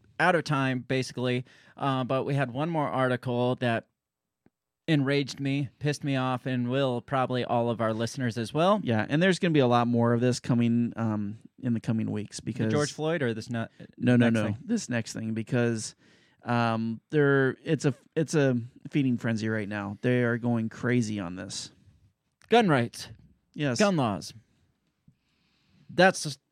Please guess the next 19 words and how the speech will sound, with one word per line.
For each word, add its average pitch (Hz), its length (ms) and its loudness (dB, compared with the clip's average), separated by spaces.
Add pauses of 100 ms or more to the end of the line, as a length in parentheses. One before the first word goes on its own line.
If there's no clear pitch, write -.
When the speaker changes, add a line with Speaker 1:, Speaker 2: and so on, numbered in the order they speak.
(220)
Speaker 1:
our 143 360 4 (100)
final 160 300 4
topic 120 560 -2
of 139 120 -4
Speaker 2:
Yes. 101 80 -2
Speaker 1:
today. 110 420 -2 (100)
Speaker 2:
Because, 156 720 0
you 165 140 -4
know, 110 180 0
it, 120 180 -2
it's - 200 -4
like 131 160 -2
a 120 40 -4
Wild 113 320 0
West 107 300 -6
out 110 160 -10
there - 140 -10
right - 180 -8
now. - 220 -12